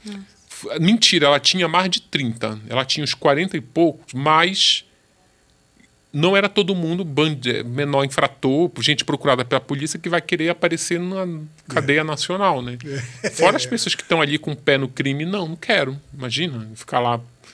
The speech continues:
Speaker 2: <laughs> a polícia me procurando, eu lá batendo carteira no centro do Rio e vou agora na, na Maria Braga. Aí ela começou a ficar desesperada, "Não, vão." Aí ela sai louca, liga, ela e o Anderson, né?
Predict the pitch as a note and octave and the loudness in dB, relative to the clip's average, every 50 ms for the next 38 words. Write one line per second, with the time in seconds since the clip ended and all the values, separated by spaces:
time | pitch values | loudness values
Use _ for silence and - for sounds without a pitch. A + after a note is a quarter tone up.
0 | - - - - - _ - C3 D3+ C#3 C3+ D3+ D3 C#3+ - F#3+ C#3+ C#3+ C#3 - | -20 -20 -20 -20 -18 _ -4 -2 -2 -2 -2 -4 -6 -4 -4 -2 -2 -2 0 0
1 | D#3 D3 C#3+ - - D3 D3+ - - C#3+ C3+ C#3+ D#3 D3+ D3+ D3+ D3 C#3 B2+ C3 | -2 -4 -4 -6 -6 -6 -6 -2 2 4 4 4 4 4 2 2 0 -2 0 0
2 | C#3 C#3 C3 C3 - C3+ C3+ B2+ - - C#3+ C#3 C3 - D3 C#3+ - - - C#3 | 2 2 2 0 2 2 0 2 2 0 -2 -2 0 0 0 0 0 0 0 2
3 | C3 C3 B2+ C3 C3 B2 - - C3 B2 A#2+ B2 B2 C3 C3 B2+ C#3 D3 F3 G3 | 2 2 2 0 -2 -4 -4 -4 -4 -4 -6 -10 -8 -8 -6 -4 -2 -4 -4 -2
4 | F#3 F#3+ F3+ D#3+ D3 C3 C#3 C3+ C3 C3 C3+ B2+ B2 B2+ B2+ C3 B2 A#2 A#2+ A#2 | 0 2 2 2 2 0 -2 -4 -4 -6 -8 -8 -6 -6 -6 -6 -4 -4 -2 2
5 | B2 B2 B2+ A#2 G#2+ - - - - - - - - - C#5 F4+ - - - - | 4 4 4 4 2 -4 -8 -10 -12 -12 -12 -10 -8 -6 -6 -6 -6 -8 -10 -10
6 | - - - - D3 D#3 F3 F#3 - - F#3 F#3+ G#3 G3+ - G3+ F#3 - - F#3+ | -12 -6 0 2 4 4 4 2 0 0 0 0 2 2 2 2 0 2 0 0
7 | F#3 E3 D#3+ E3 F3+ F3+ - - - G#3 A3+ A#3+ G#3+ F3+ E3 D3+ D3+ C#3+ D3 D#3 | 0 0 -4 -2 0 0 2 4 2 2 2 4 2 2 2 2 0 0 0 -2
8 | D3 B2 A#2 A2+ A2 C3 C3+ C#3+ E3 G3+ G#3+ G3 D3+ A#2 - - _ - - - | -2 -2 -4 -6 -6 -4 -4 -2 -2 -2 -4 -4 -6 -10 -14 -20 _ -20 -18 -18
9 | - - B2+ C3+ C#3+ E3+ F#3 G3 F#3+ F3+ - - - F3+ F3+ E3+ E3+ E3 D#3+ D3+ | -6 0 2 4 4 4 4 4 2 0 -4 -2 0 0 0 0 -2 -4 -2 0
10 | D3+ D#3 E3 D#3 - - - B2 B2 C3 C3 C#3 B2+ B2 C3+ D3 E3 F#3 G3 G#3 | 2 2 2 2 0 -2 -2 -2 -2 0 -2 -4 0 2 2 4 4 2 0 2
11 | F#3+ E3 D3 C3 B2 A#2 A2+ - - - A#2 A#2+ A#2+ A#2+ | 2 2 2 2 0 -2 -2 -4 -2 -2 -2 -2 -2 -4